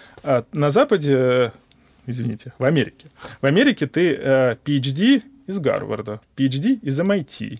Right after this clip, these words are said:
P H D из забора строительного университета. Поэтому, когда ты приходишь устраиваться на работу, тебе говорят: «Мгм, какая у вас квалификация?» «Я P H D из M I T». Все таки: «Ну, ну, M I T, P-, ну, это, это хорошо». А, а, или ты говоришь: «Я P H D из забора строительного университета».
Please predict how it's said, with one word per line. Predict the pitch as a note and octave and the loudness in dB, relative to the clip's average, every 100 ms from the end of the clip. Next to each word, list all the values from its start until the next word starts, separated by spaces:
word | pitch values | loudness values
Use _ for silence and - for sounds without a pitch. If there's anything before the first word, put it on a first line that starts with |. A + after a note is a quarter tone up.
| _ - | _ -4
P | C#3+ | -2
H | C3 | -2
D | C#3+ B3+ | 2 2
из | D3+ | 2
забора | B2+ F3 | 0 0
строительного | E3+ C3 C#3+ E3+ D#3 | -2 -2 -2 -2 -2
университета. | D#3+ D#3 D3+ E3 - C#3 - - | -2 -2 -2 -6 -10 -12 -8 -2
Поэтому, | C3+ E3+ | 0 0
когда | F3 E3 | 0 0
ты | D3+ | -2
приходишь | C#3 C#3+ E3 - | -2 0 -2 -4
устраиваться | - E3+ D3+ - | -2 0 0 0
на | D#3+ | 2
работу, | F#3+ D#4+ E3 C#3+ - - - | 2 2 0 -2 -6 -12 -2
тебе | E3 | 2
говорят: | D3 B2+ F#3+ | 4 2 4
«Мгм, | C4 E3 C#3 A2+ G#2+ | 2 2 0 -2 -2
какая | D#3+ D#3 C4+ | 0 2 2
у | |
вас | G3+ | 2
квалификация?» | - D#3 - A#2 - | -2 -4 -4 -6 -2
«Я | G3+ | -2
P | C#4 G3+ | 0 -4
H | C#3 | -4
D | E3+ | -4
из | D#3+ | -2
M | D3 | 0
I | C3+ | -2
T». | - C3 | -4 -14
Все | - | -14
таки: | - B2+ | -10 -8
«Ну, | B2 E3+ C3+ | -4 -2 -2
ну, | A#2+ B2+ A2 - - G#2 G2+ | -2 -2 -2 -8 -16 -14 -6
M | A2+ B2 | 0 0
I | C3 | 0
T, | - B2+ F3+ | -2 -6 -4
P-, | B2 B2 A#2+ | -6 -6 -4
ну, | C3 B2+ C3 B2 A2 A#2 | -4 -2 -2 -4 -4 -4
это, | A#2 | 2
это | C#3+ D3 | 2 2
хорошо». | - G#3+ A#3 - G#2+ B2 - A#2 - - - - - | 2 2 2 -2 -8 -10 -12 -14 -14 -20 -20 -20 -6
А, | C#3+ D3 C#3+ C#3+ C3 - E2 F2 C#3 | 2 4 6 6 4 0 -12 -4 -2
а, | |
или | - G3 B3 | 0 0 0
ты | E3 | 2
говоришь: | C#3+ - | 0 0
«Я | D4 | -2
P | G3 | -2
H | D#3 | -4
D | D3 | -2
из | G3 | 0
забора | C#3 D3 D#3+ | 0 0 0
строительного | C#3 C#3+ D3 C3+ | 0 -2 -2 -2
университета». | C3+ C3 B2+ C#3 B2+ A2 | -2 -2 -4 -6 -8 -8